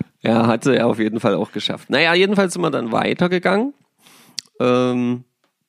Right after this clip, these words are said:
und sind dann an diesem Leuchtturm angekommen. Dort war dann tatsächlich dieser sogenannte Leopardengrund so richtig zu, zu sehen, weil da waren ganz viele sch-, mittlere,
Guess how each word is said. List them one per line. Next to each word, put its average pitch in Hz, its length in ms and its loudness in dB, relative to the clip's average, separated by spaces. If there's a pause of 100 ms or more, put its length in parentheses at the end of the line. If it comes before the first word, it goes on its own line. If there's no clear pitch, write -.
(880)
und 120 340 0
sind 120 260 -2
dann 117 160 2
an 107 220 0
diesem 107 240 -2
Leuchtturm 104 400 -2
angekommen. 185 560 0
Dort 131 240 -4
war 123 160 4
dann 139 160 2
tatsächlich 127 520 -2
dieser 110 360 0
sogenannte 107 640 -4
Leopardengrund 113 960 2
so 95 120 -4
richtig 113 420 -2
zu, 98 480 -4
zu - 200 -6
sehen, 101 320 0
weil 98 120 0
da 101 120 0
waren 98 220 0
ganz 101 260 -2
viele 104 340 0
sch-, - 220 -4
mittlere, 113 640 0